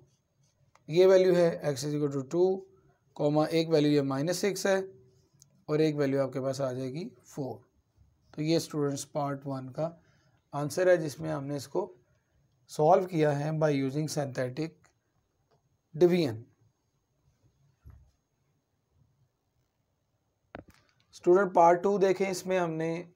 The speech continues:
इसको भी सॉल्व करना है, solve by using synthetic division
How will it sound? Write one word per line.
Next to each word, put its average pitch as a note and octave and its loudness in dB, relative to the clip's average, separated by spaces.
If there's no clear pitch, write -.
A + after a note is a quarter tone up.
इसको F3+ 0
भी F#3 0
सॉल्व D#3+ 2
करना D#3+ 2
है, D#3+ -2
solve D3 0
by D#3 4
using D3 -2
synthetic D3 -4
division D#3 -2